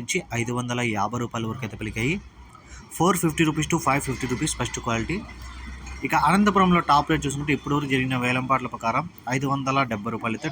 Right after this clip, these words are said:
టాప్ రేట్ పడింది. ఫైవ్ సెవెంటీ రూపీస్ అనంతపురం టాప్ రేట్. ఇక కలికిరి విషయానికి వస్తే ఇక్కడ పదహైదు కేజీల బాక్సులు థర్డ్ క్వాలిటీలు వంద రూపాయల నుంచి రెండు వందల యాభై రూపాయల వరకు అయితే పలికాయి.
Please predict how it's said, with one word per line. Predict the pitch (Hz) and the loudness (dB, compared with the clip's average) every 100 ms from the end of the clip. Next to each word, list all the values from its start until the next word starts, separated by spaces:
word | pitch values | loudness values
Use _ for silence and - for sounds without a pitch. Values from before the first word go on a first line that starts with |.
| 135 | -2
టాప్ | 113 117 | -2 -4
రేట్ | 104 | -8
పడింది. | 104 101 131 | -8 -4 -2
ఫైవ్ | 160 160 | 0 0
సెవెంటీ | 127 117 117 | -2 -4 -8
రూపీస్ | 160 - 123 | -6 -4 -4
అనంతపురం | 127 113 131 151 | -4 -4 -6 0
టాప్ | 113 107 98 | 0 0 -4
రేట్. | 95 - - - - - - - - | -10 -14 -20 -20 -20 -20 -20 -20 -6
ఇక | 139 131 | -4 0
కలికిరి | 135 151 156 | 0 2 2
విషయానికి | 147 147 139 135 | 2 0 -4 -2
వస్తే | - 160 170 - - - - - - - - - 120 | 0 0 -2 -8 -20 -20 -20 -20 -20 -20 -20 -10 -6
ఇక్కడ | 131 139 | -2 0
పదహైదు | 135 131 135 131 | 2 2 0 2
కేజీల | 131 131 | 2 4
బాక్సులు | 123 120 143 120 | 2 2 0 2
థర్డ్ | 120 120 | 2 2
క్వాలిటీలు | 127 120 120 160 - - - - 120 | -2 0 0 -2 -4 -10 -16 -16 -2
వంద | 127 139 147 | 0 2 2
రూపాయల | 143 143 135 | 2 2 2
నుంచి | 131 170 170 123 | 0 2 2 2
రెండు | 123 131 | 0 0
వందల | 135 131 127 | 0 0 2
యాభై | 113 113 127 | 2 2 0
రూపాయల | 120 120 117 | -2 -2 -4
వరకు | 113 113 | -4 -8
అయితే | - | -6
పలికాయి. | 113 98 120 | -6 -2 -2